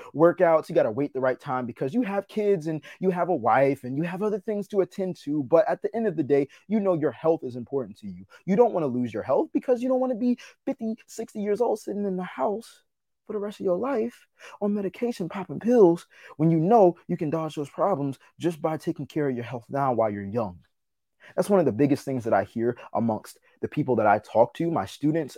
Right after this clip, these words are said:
and men and women that I talk to on social media,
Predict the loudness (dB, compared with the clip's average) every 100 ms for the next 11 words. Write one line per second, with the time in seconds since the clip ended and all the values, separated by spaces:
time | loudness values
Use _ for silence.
0 | -8 -2 -2 -2 -2 0 0 0 0 0
1 | 0 0 0 0 0 -6 -6 -8 -8 -10
2 | -6 -2 2 0